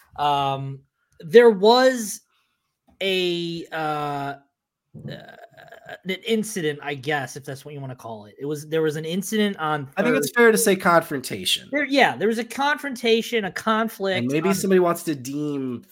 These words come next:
Speaker 2: physical in terms of being in personal space.
Speaker 1: Right, yes,
Speaker 2: Right?
Speaker 1: that's exactly it. That's exactly it. It, it, there was physical, it was physical to a sense where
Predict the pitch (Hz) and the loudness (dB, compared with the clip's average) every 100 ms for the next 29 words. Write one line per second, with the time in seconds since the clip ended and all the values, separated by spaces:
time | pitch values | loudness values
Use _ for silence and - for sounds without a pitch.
0 | - 139 131 120 120 - 127 117 107 104 | -10 -6 -4 -4 -8 -6 -6 -4 -6 -8
1 | 95 _ 117 - 120 107 101 123 110 104 | -14 _ -14 -8 -6 -6 -8 -8 -8 -10
2 | 95 117 107 104 95 - - 101 120 185 | -10 -8 -8 -8 -8 -10 -8 -8 -8 -6
3 | - 202 202 156 123 - 151 147 110 107 | -6 -4 -2 -2 -4 -14 -6 -6 -6 -2
4 | 110 120 123 143 151 139 135 135 123 101 | 0 0 -2 -8 -6 -6 -6 -8 -8 -10
5 | 101 123 120 135 123 120 110 110 107 - | -14 -16 -14 -12 -12 -12 -12 -16 -18 -12
6 | 135 147 180 185 160 156 165 170 175 175 | -4 -4 -4 -8 -10 -4 -2 0 0 -2
7 | - - 190 185 208 220 214 226 220 _ | -8 -4 -2 0 0 4 4 4 2 _
8 | _ _ _ 147 165 - 185 185 202 208 | _ _ _ -6 -6 -6 -6 -4 -2 2
9 | 208 202 180 160 - 175 175 - 156 156 | 2 0 -4 -6 -4 -4 -6 -6 -4 -2
10 | 143 | -4